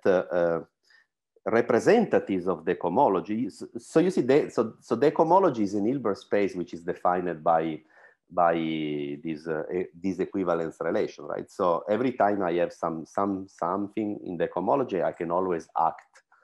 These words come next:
and, and add to it, uh, something which is B R S T exact, right? So I, I need something that, that allows me to, uh,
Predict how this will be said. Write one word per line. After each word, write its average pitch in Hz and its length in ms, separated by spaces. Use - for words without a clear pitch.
and, 85 220
and 85 240
add 92 280
to 87 140
it, 87 160
uh, 82 100
something 85 380
which 80 180
is 80 80
B 82 160
R 78 100
S 73 120
T 78 120
exact, - 460
right? 92 240
So 113 240
I, 123 220
I 131 140
need 175 300
something 123 600
that, 98 200
that 95 160
allows 98 380
me 95 220
to, 87 260
uh, 87 280